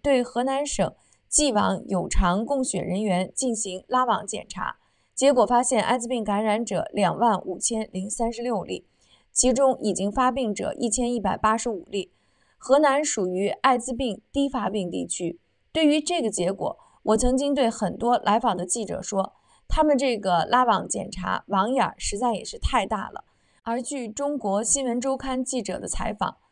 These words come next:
河南省卫生厅厅长马建忠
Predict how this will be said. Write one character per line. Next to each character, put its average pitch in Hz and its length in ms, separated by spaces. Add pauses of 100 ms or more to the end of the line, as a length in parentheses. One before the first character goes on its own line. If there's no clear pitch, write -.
(200)
河 262 200
南 294 180
省 226 240
卫 254 160
生 254 180
厅 254 220
厅 262 240
长 208 260 (260)
马 208 200
建 240 260
忠 233 300